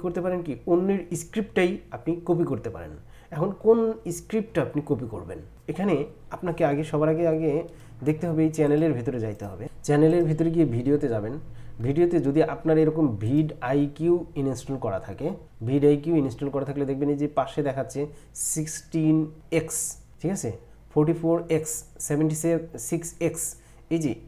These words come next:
এইটা যখন দেখবেন, এটা যত বেশি দেখবেন তত ভালো, অর্থাৎ এত গুণ বেশি, অন্যান্য ভিডিওর তুলনায় এটা এত গুণ বেশি ভিউজ হচ্ছে। এবং পাশে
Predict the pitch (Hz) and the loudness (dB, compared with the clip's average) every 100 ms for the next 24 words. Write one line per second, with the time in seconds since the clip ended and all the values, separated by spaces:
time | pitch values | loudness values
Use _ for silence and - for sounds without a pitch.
0 | 156 170 170 139 139 151 131 131 180 208 | 0 2 0 0 0 -2 -2 -2 -2 -4
1 | - 151 151 139 135 156 147 - 139 131 | -8 -4 0 2 2 2 0 2 0 0
2 | 160 196 - 131 127 156 147 - 127 104 | -2 -2 -2 -4 0 0 -2 -4 -6 -6
3 | 107 147 - 127 120 151 123 156 151 123 | -6 -8 -8 -8 -2 0 2 2 2 -2
4 | 123 123 135 151 156 117 117 156 156 143 | -6 -6 -2 2 2 0 2 0 0 0
5 | 156 170 165 156 127 160 151 160 127 113 | 2 2 0 -2 -4 -2 0 0 0 -4
6 | 208 - - - 107 139 123 117 - - | -6 -6 -20 -10 -2 0 2 -2 -4 -8
7 | - - - - 156 165 160 151 | -12 -14 -20 -4 -2 0 0 0